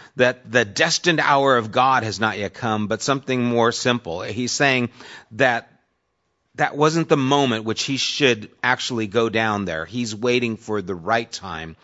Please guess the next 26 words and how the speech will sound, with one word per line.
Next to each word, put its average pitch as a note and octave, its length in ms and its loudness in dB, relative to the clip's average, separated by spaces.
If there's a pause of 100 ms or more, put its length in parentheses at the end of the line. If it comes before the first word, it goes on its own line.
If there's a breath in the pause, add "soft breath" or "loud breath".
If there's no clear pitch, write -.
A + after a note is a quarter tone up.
(260 loud breath)
unlike A2 340 -2
the G#2+ 140 -4
other G2+ 240 -6
instances E2+ 640 -10
that E2+ 120 -14
we F2+ 120 -12
read F#2 240 -6
in D#2+ 160 -10
John's E2 320 -8
gospel, E2 540 -10 (340 loud breath)
which G2+ 320 -6
explains G2+ 500 -4
why G2 240 0
he F#2+ 180 -6
does F#2+ 320 -2
actually F2+ 440 -8
go F#2 160 -8
down F2+ 320 -8
later. F2+ 380 -8 (1120 loud breath)
What C#3+ 220 -2
does C#4 220 0
he F#3+ 160 2
mean A#2+ 600 0 (240 loud breath)
when B2+ 160 -2
he B2+ 100 -2
says, C#3 720 0